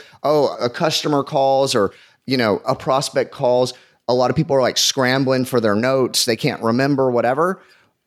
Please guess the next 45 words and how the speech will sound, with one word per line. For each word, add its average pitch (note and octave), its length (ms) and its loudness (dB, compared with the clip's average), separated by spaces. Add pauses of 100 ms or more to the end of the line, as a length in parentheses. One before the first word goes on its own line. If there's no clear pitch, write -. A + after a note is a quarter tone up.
(120)
Imagine F3 520 0
if C#3+ 240 -4 (260)
that C#3 320 -2
call E3 240 0
came E3 240 0
in A#2 300 0 (120)
or A#2+ 200 0
came D3 300 0
through A#2 420 0 (360)
and A#2+ 440 0
you B2+ 140 0
have C#3 220 0
your D3+ 100 0
laptop A#2+ 520 0
with A#2 200 0
you. C3+ 140 0
Okay, C#3 220 0
if B2+ 100 -4
you're C#3+ 100 0
in D3+ 60 0
the B2+ 60 -4
field, C3 300 0
maybe A#2 400 0 (240)
it's A#2 140 0
a C3 40 2
little B2 160 2
bit A2 160 -2
different, A2 400 -2
but, G#2+ 280 -2 (260)
and B2 180 -2
I A#2 80 -2
haven't C3+ 260 0
worked B2+ 200 -2
with C#3+ 120 -2
apps A#2+ 320 0
that A#2+ 180 -2
do B2 160 0
this, G#2+ 360 0
but A2 160 -2
I'm A2+ 100 2
sure A#2 220 0
there A#2+ 200 2
are. G#2 260 2 (400)
And B2 460 0
essentially, B2+ 840 0